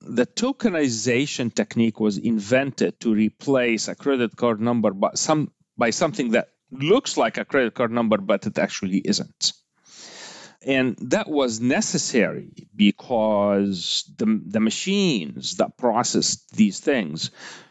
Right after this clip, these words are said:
you know, just shipped sixteen digits from one place to another. And if you try to do something other than sixteen digits, everything will crash.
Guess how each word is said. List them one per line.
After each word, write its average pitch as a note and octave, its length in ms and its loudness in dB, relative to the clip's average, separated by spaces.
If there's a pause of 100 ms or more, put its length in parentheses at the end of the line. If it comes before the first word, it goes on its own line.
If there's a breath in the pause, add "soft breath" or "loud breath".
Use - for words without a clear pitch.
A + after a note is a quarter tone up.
(140 loud breath)
you A#2+ 160 0
know, G2+ 160 2
just - 580 -4
shipped - 560 0
sixteen - 640 0
digits C3 380 0
from A2 240 2
one B2+ 240 0
place A#2+ 300 2
to A2+ 100 -4
another. A#2+ 280 0
And G#2 140 0
if G2+ 160 -6
you B2 60 2
try E3 220 0
to B2+ 140 -4
do C3 120 0
something B2+ 380 -2
other B2+ 280 2
than A2+ 160 0
sixteen A#2 440 0
digits, G#2 280 -2
everything G2+ 460 0
will D2 120 -4
crash. - 480 -8